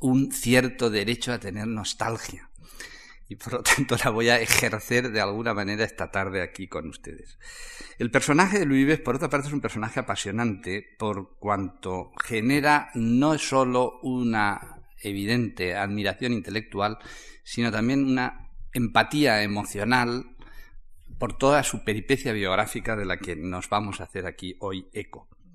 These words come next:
Luis Vives, español eminente, figura dentro de un ciclo titulado Españoles Eminentes. Lo era, por supuesto, lo era. Eh, era un,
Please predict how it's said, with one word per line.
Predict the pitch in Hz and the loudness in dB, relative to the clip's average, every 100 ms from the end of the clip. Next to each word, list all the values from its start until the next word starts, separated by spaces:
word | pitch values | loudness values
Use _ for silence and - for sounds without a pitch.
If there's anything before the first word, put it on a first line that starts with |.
| - - - - - - - - - - - - - - - - - | -20 -20 -20 -20 -20 -20 -20 -20 -20 -20 -20 -20 -20 -20 -20 -20 -10
Luis | 147 190 | 0 2
Vives, | 175 190 190 - | 2 4 4 2
español | 135 - 127 151 156 | -2 2 4 6 8
eminente, | 139 127 135 135 110 87 85 92 - | 8 8 8 6 2 -2 -10 -10 -10
figura | 110 110 139 139 - | -6 -2 2 2 2
dentro | 110 113 143 139 127 117 | -4 6 6 6 2 0
de | 113 | 2
un | 117 107 | 0 -2
ciclo | - 147 139 123 131 131 131 - - - _ - | -2 -2 -4 -2 2 2 0 -20 -20 -20 _ -12
titulado | 104 110 110 123 120 127 - | -10 -4 6 8 8 0 -4
Españoles | 110 - 90 98 120 113 113 | -10 -6 -6 -2 -2 -2 -4
Eminentes. | 98 95 110 98 - - - - - - | -6 -4 -2 -4 -6 -8 -12 -14 -18 -10
Lo | 113 117 147 | -2 6 6
era, | 120 85 - - - | 6 2 -4 -18 -6
por | 101 | -6
supuesto, | - 101 - 120 - - 87 | -4 -8 -2 -2 -2 -10 -14
lo | 90 107 | -6 0
era. | 110 101 78 - - - - - - - - - - | 2 2 -2 -14 -20 -20 -18 -20 -20 -20 -20 -20 -12
Eh, | 104 101 104 101 107 | -6 -4 -2 -4 0
era | 127 135 143 143 | 2 6 6 6
un, | 135 127 - - - | 6 6 2 -10 -20